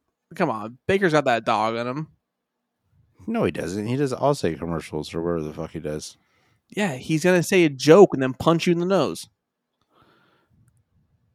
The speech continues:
Speaker 2: Uh, sneaky. Yeah, that's, <laughs> yeah, that's, that's some Baker shit, honestly. Should probably just square up. That's some bitch shit. But, uh, <laughs> we're getting sidetracked here. Um,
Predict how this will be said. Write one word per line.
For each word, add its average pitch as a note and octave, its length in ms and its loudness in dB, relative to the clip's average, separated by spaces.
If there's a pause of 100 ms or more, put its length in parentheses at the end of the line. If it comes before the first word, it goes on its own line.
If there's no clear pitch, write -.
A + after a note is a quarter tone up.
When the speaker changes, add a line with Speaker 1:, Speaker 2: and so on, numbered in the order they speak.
(140)
Speaker 2:
Uh, D#2+ 460 0
sneaky. E2 720 -8 (120)
Yeah, E2 200 -2
that's, D#3 140 0
<laughs> - 200 -10
yeah, G2 220 0
that's, G#2 140 -4 (100)
that's A2+ 240 -2
some G#2+ 160 -2
Baker F#2+ 440 -4
shit, G2 280 2
honestly. F2 600 0
Should - 480 -8
probably F2 220 0
just D#2+ 200 -10
square D#2+ 380 -6
up. D#2 220 -6 (180)
That's D#2+ 160 -14
some D2 100 -14
bitch D2 160 -10
shit. - 280 -10 (480)
But, A2 220 4
uh, G#2+ 480 4
<laughs> - 1700 -2
we're A2 140 -4
getting A#2 220 2
sidetracked E2+ 600 -6
here. F2+ 200 -2 (500)
Um, G2+ 720 6